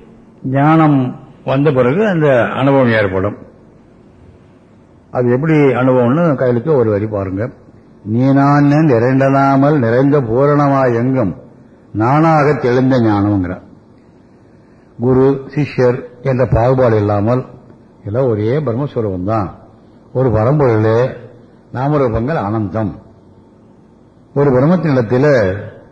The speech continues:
உபாதியுடைய பேதத்தினாலே உயர்வு தாழ்வு ஒழிய வேறு கிடையாது. அந்த உயர்வு தாழ்வை மித்தி என்று பார்க்கணும். குரு சரீரமும் ஒரு உபாதி தான், சிஷ்ய சரீரம் உபாதி தான்.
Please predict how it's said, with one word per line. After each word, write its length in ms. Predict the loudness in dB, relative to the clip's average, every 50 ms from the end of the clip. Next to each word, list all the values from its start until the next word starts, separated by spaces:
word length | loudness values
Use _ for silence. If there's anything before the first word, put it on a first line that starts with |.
| -20 -20 -20 -20 _ _ -20 _ _ -20 -14 -6
உபாதியுடைய 580 | -2 0 2 2 2 4 4 4 4 4 2 2
பேதத்தினாலே 680 | 2 2 2 2 2 2 0 0 2 2 2 4 4 4 4 2 2 -2 -4
உயர்வு 300 | -2 2 2 4 4 4 2
தாழ்வு 280 | 2 2 2 2 2 2
ஒழிய 240 | 2 2 2 4 4 4 2 0 -2 -4 -4 -2
வேறு 220 | 0 2 2 2
கிடையாது. 480 | 2 0 -2 -2 -2 -4 -4 -6 -6 -8 -10 -10 -14 -20 -20 -20 -20 _ -20 -20 -20 -20 -20 _ -20 -20 -20 _ _ -20 -18 -8
அந்த 140 | -4 -2 0 2
உயர்வு 240 | 2 2 4 2 2
தாழ்வை 360 | 2 2 2 2 2 2 2 0 -2 -4 -8 -14 -20 -20 -20 -20 -14 -6 -4
மித்தி 240 | -4 -4 -2 0 0
என்று 180 | 2 2 2 0
பார்க்கணும். 520 | 0 0 0 -2 -2 -2 -2 0 0 0 -2 -4 -10 -18 -20 -20 -20 -20 -20 _ -20 _ -20 -20 -16 -10
குரு 360 | -4 0 2 2 4 4 4 4 4 2 2 0 -4
சரீரமும் 600 | -4 0 0 2 2 2 2 2 2 2 0 0 -2 -4 -8 -6
ஒரு 120 | -4 -2 0
உபாதி 280 | 0 0 0 0 0 0
தான், 160 | 0 -2 -4 -4 -12 -20 -14
சிஷ்ய 280 | -8 -6 -4 -2 -2 -2
சரீரம் 280 | -2 0 0 0 0
உபாதி 280 | 0 0 -2 -2 -2 -4
தான். 160 | -6 -8 -10